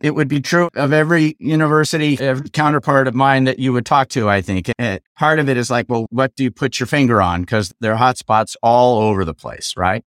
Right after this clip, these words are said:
I'll give you a couple of examples. Back when I was dean, we launched a couple of dual degree programs. These were undergraduate,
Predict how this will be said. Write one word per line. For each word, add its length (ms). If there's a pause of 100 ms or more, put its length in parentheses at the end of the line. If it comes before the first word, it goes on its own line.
(260)
I'll 140
give 180
you 100
a 60
couple 320
of 120
examples. 680 (440)
Back 260
when 100
I 120
was 180
dean, 320
we 140
launched 420
a 40
couple 300
of 140
dual 280
degree 320
programs. 720 (460)
These 260
were 300
undergraduate, 720